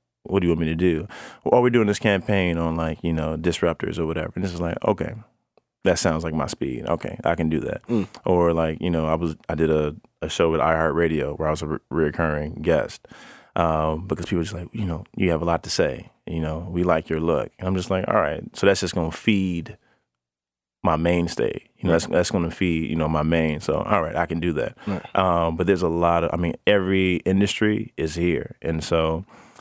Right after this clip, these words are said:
Speaker 1: if you're a writer, but, you know, you have a good voice, like, consider voiceovers, like,
Speaker 2: Mm.
Speaker 1: take some classes, um, consider, like, the many, like, options that you have. Um, but you'll never find me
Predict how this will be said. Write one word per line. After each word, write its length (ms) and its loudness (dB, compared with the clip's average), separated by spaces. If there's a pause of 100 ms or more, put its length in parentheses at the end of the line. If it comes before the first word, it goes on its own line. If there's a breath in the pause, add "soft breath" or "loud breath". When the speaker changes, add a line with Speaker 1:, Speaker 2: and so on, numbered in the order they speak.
(160 loud breath)
Speaker 1:
if 160 0
you're 160 4
a 40 2
writer, 360 4
but, 320 0
you 100 -2
know, 100 0
you 160 0
have 120 -2
a 40 -2
good 180 2
voice, 360 0
like, 340 -4
consider 520 0 (320)
voiceovers, 640 -2 (100)
like, 280 -4 (200)
Speaker 2:
Mm. 80 -6
Speaker 1:
take 180 2
some 140 -2
classes, 720 -4
um, 300 -4
consider, 420 0
like, 180 0 (120)
the 100 -2
many, 260 2
like, 220 -2 (320 loud breath)
options 380 0
that 180 -2
you 80 2
have. 460 -2 (100)
Um, 420 0
but 120 0 (300)
you'll 200 4
never 300 2
find 340 0
me 220 -4